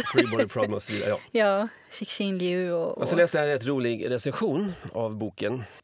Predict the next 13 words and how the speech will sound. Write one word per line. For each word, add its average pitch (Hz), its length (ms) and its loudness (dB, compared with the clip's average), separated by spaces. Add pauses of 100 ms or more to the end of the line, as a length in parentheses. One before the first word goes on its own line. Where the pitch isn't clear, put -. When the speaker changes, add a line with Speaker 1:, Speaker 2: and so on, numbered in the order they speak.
(100)
Speaker 1:
Eh, 139 60 -6
det, 127 180 -8
det 131 140 -8
handlar 139 200 -2
alltså 120 180 -4
om 127 60 -2
ett, 123 120 -6
ett 131 180 -6
gäng 147 240 0
unga 135 220 0
människor 131 340 -2
helt 160 180 -4
enkelt. 101 540 -6